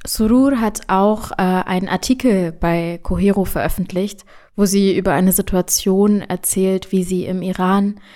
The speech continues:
das erste Mal sozusagen an der frischen Luft ihre Kopftuch abgezogen hat. Das ist ein enorm, ja, persönlicher und schöner Text geworden. Wir verlinken euch den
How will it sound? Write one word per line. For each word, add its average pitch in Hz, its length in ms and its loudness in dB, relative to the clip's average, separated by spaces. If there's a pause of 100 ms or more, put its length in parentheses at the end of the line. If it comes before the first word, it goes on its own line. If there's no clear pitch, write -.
das 190 160 0
erste 208 340 2
Mal 190 580 2
sozusagen 180 520 -2
an 175 120 -4
der 170 80 -4
frischen 202 400 -8
Luft 202 420 -8
ihre 180 540 -4
Kopftuch - 400 -4
abgezogen 170 600 -6
hat. 180 200 -6
Das - 120 -8
ist 190 120 -4
ein 185 200 -2 (460)
enorm, 196 800 2
ja, 185 220 0
persönlicher 208 720 2
und 185 100 -2
schöner 196 260 0
Text - 320 -6
geworden. 175 440 0
Wir 185 80 -6
verlinken 202 440 0
euch 165 280 -8
den 175 300 -4